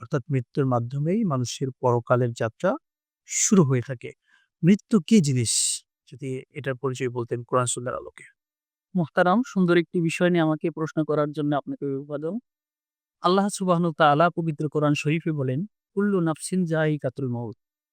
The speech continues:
Speaker 2: প্রত্যেক প্রাণীকেই মৃত্যুর স্বাদ গ্রহণ করতে হবে। এই মৃত্যু থেকে আমরা যতই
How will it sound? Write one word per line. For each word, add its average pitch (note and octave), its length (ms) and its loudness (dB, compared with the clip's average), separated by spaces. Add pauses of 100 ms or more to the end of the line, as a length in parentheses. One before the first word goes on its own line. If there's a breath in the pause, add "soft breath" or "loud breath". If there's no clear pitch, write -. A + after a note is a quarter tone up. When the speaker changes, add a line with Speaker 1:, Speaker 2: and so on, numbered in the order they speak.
(340)
Speaker 2:
প্রত্যেক C#4+ 380 -2 (100)
প্রাণীকেই F#3 560 0 (200)
মৃত্যুর E3 320 -2
স্বাদ D#3+ 220 -2
গ্রহণ C#3 320 -2
করতে B2 360 -10
হবে। A2 140 -16 (720)
এই D#3+ 80 0
মৃত্যু G3 340 0
থেকে F#3+ 420 4
আমরা E3+ 260 0
যতই F3+ 460 -2